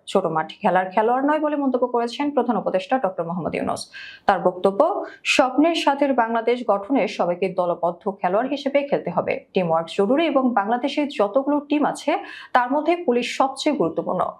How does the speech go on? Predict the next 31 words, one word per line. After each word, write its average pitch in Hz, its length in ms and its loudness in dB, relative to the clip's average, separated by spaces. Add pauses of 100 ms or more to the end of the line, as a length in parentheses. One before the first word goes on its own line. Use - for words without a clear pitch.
(400)
গত 269 240 4
সতেরোই 302 440 2
মার্চ 302 300 2 (100)
প্রধান 262 240 2
উপদেষ্টা 233 440 0
তেজগাঁও 208 420 0
কার্যালয়ে 202 420 2
আইন 196 240 0
শৃঙ্খলা 196 340 0
পরিস্থিতি 180 480 0
নিয়ে 208 160 2
পুলিশের 208 440 2
একশো 196 200 0
সাতাশ 220 360 2 (100)
উচ্চপদস্থ 214 540 0
কর্মকর্তার 170 560 -2
সঙ্গে 180 300 -2
বিশেষ 180 420 -2
বৈঠকে 240 400 2
তিনি 165 340 -2
এসব 208 260 -2
কথা - 180 -2
বলেন। 165 220 0 (480)
প্রধান 226 220 2
উপদেষ্টা 190 400 0
বলেন, 233 260 2 (320)
"আমরা 233 240 2
দুনিয়ার 254 320 4
মাঠে 294 260 2
খেলার 180 400 0
খেলোয়াড়, 160 360 0